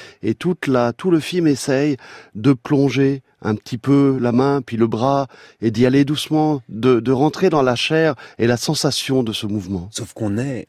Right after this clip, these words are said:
Speaker 2: en deux mille dix-huit, Pierre Scholler. Le spectateur est en deux mille dix-huit, regarde ce film et se pose sans cesse la question, que reste-t-il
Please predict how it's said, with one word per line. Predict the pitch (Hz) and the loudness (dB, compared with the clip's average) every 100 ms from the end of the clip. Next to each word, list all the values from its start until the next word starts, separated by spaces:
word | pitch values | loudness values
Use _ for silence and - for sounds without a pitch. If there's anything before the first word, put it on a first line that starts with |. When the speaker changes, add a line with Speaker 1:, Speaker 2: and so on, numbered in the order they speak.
| - | -8
Speaker 2:
en | |
deux | 98 92 | -6 -4
mille | 90 90 | -6 -6
dix-huit, | 87 85 110 - | -8 -8 -10 -10
Pierre | - 87 | -10 -8
Scholler. | - 87 85 | -6 -6 -6
Le | 87 | -6
spectateur | - - - 92 - 123 | -6 -10 -6 -6 -4 -6
est | 104 - | -6 -6
en | |
deux | 107 | -4
mille | 90 85 | -2 -4
dix-huit, | 87 82 107 | -6 -8 -10
regarde | - 110 104 98 | -6 -4 -4 -6
ce | - | -8
film | 95 123 117 | -8 -2 -2
et | |
se | - | -2
pose | 98 - 151 139 | -6 -4 -2 -2
sans | - 101 | -2 -6
cesse | 90 95 - | -6 -6 -6
la | 90 | -8
question, | 90 - 135 | -8 -6 -6
que | 135 | -4
reste-t-il | 101 87 101 - 101 - 165 131 | -4 -4 -6 -4 -6 -4 -6 -4